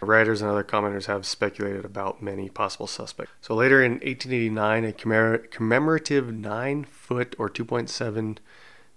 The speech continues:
meter bronze statue of a Chicago policeman by sculptor Johannes Gellert was actually erected in the middle of, uh, Haymarket Square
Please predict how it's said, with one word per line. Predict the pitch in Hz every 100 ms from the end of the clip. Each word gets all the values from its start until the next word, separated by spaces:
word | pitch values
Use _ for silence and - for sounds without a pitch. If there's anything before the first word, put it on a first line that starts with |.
| -
meter | 120 110 104
bronze | 101 107 107
statue | - 110 104 113 107 - - - -
of | 117
a | 104
Chicago | - - 110 107
policeman | - - 135 151 - - 104 107 - - - - - -
by | 110 104
sculptor | - - 120 113 - 117 107 - - - -
Johannes | 123 107 98 117 120 113 - - 120
Gellert | 110 110 107 - -
was | 113 101 101
actually | 104 117
erected | 104 101 -
in | 104
the | 95
middle | 98 98
of, | 95 92 -
uh, | 123 101
Haymarket | 95 107 101 95 101 -
Square | - 113 101 101